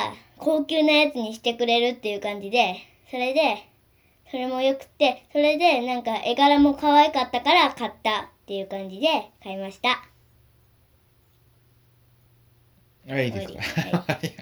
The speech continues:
Speaker 2: <laughs> そうね、こうね、あの、カタログっていうかね、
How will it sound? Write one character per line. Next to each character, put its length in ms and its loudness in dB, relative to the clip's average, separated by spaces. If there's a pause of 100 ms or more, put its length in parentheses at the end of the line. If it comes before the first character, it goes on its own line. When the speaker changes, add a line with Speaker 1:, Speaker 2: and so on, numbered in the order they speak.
(460)
Speaker 2:
<laughs> 440 -14
そ 120 -16
う 60 -12
ね、 260 -8 (280)
こ 140 -16
う 40 -12
ね、 220 -10 (580)
あ 140 -6
の、 420 -6 (180)
カ 140 -10
タ 80 -2
ロ 120 -2
グ 60 -6
っ 40 -10
て 100 -8
い 40 -4
う 40 -8
か 100 -8
ね、 220 -8